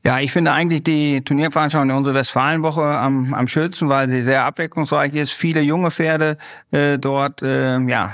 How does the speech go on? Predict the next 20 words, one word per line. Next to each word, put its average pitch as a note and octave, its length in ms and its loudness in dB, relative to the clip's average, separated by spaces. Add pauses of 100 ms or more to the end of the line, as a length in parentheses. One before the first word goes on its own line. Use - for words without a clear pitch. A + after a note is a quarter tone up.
ihre B2 260 0
ersten, C3 720 0 (400)
äh, C3 180 0
großen C#3+ 320 0
Erfolge D3 440 0
feiern. C3+ 420 0
Und A#2 160 -4
von A#2+ 160 -2
daher B2 400 0 (300)
ist A#2+ 180 -2
für A#2 680 0
mich C3 160 -2
die B2+ 100 -2
Westfalenwoche A2+ 640 -2
immer A2 240 0
ein, A2+ 260 0 (380)
ein A2+ 240 2
besonderer A2+ 460 0
sportliches A2 920 -4 (100)
Highlight. G#2 480 -4